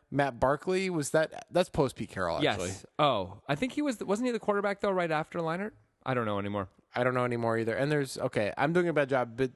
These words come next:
Speaker 1: but there were a couple others that I remember being kind of important, big deal
Speaker 2: <laughs>
Speaker 1: quarterbacks.
Speaker 2: Yeah, I hear you. This reminds me a little bit of, um, Ken-, the Kentucky Wildcats in basketball and their centers in the league.
Speaker 1: Right.
Speaker 2: You know, it's like DeMarcus Cousins,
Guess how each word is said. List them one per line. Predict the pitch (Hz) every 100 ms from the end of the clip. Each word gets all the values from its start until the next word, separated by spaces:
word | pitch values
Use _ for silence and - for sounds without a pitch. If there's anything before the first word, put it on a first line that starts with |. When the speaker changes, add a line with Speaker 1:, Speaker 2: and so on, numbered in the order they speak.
| _
Speaker 1:
but | 135 139 135 127
there | 170
were | 165
a | 160 147
couple | - 147 127
others | 113 107 101 -
that | 117
I | 104
remember | 101 104 107 104
being | 101 101
kind | 98 113
of | 101
important, | 101 95 113 107 101
big | 104 98
deal | 104 95 -
Speaker 2:
<laughs> |
Speaker 1:
quarterbacks. | 123 117 107 110 127
Speaker 2:
Yeah, | 147 143
I | 147
hear | 135
you. | 117
This | 131 180
reminds | 220 196 175
me | 165
a |
little | 139 139
bit | 131
of, | 123 113 104
um, | 101 98 - _ _ _ -
Ken-, | 147 -
the | -
Kentucky | 123 139 127 160 - 143 135
Wildcats | 123 117 120 131 117 101 98
in | - 104
basketball | 107 123 - 117 92 82
and | 95 92
their | 82
centers | - 117 90 78 -
in | 87
the | 82
league. | 87
Speaker 1:
Right. | 117 101
Speaker 2:
You | 95
know, | 95
it's | 107
like | 104
DeMarcus | 123 117 127 135
Cousins, | - 127 117 117